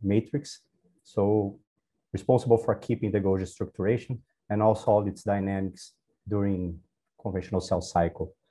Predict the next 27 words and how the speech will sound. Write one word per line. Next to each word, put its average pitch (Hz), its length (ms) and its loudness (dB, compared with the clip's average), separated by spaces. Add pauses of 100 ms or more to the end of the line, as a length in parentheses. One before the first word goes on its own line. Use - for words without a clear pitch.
(340)
And 95 100 2
because 123 240 4
it's 123 140 0
so 143 80 2
important 127 460 2
for 117 100 2
the 113 100 2
Golgi 107 240 -2
structuration, 135 680 -2
it's 101 100 -2
important 110 880 2
for 98 120 -2
secondary 107 440 0
functionalities 101 680 -2
that 92 180 -2
requires 101 520 0
the 120 80 2
Golgi, 143 320 2 (500)
like 98 200 2
the 101 120 2
conventional 95 460 -2
exocytic - 400 -10 (100)
pathway, 135 400 2 (320)
especially 101 680 4
correct 98 440 2
protein 98 260 -2
glycosylation. 95 640 0